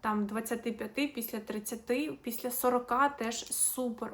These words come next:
обожнюю, обов'язково в вечірньому догляді. А, да, це не бюджетний продукт, але він дуже класний. Ви після першого нанесення, ви вже бачите ефект, як у вас зволожилася якимсь чином шкіра. Да? Ну, з-, знову ж таки, вона не зволожилася із-за того, що ми зняли верхній зроговілий шар.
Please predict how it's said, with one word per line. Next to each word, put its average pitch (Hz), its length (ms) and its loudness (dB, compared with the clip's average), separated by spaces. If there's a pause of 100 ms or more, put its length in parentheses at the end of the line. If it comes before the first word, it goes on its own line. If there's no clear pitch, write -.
обожнюю, 233 840 2
обов'язково 226 580 2
в 220 40 -2
вечірньому 220 600 -2
догляді. 226 640 -2 (500)
А, 240 120 4
да, 220 380 6
це 277 180 2
не 320 100 0
бюджетний 226 640 0
продукт, 233 500 -2
але 220 200 0
він 220 140 2
дуже 214 240 -2
класний. 220 560 -4
Ви 226 320 -4
після - 240 -6
першого 233 460 0
нанесення, 226 560 -2
ви 220 140 -2
вже 214 120 -4
бачите 214 460 -4
ефект, - 360 -2 (360)
як 233 180 0
у 240 40 6
вас 226 320 -2
зволожилася 240 920 2
якимсь 226 360 -4
чином 214 300 0
шкіра. 220 340 -6
Да? 233 180 0
Ну, 339 120 2
з-, 247 220 -2
знову 240 180 4
ж - 80 -6
таки, - 120 -6
вона 226 160 0
не 247 120 0
зволожилася 262 600 2
із-за 247 260 -2
того, 247 280 0
що 226 160 -6
ми 226 120 0
зняли 233 280 0
верхній 226 460 2
зроговілий 220 580 -2
шар. - 300 4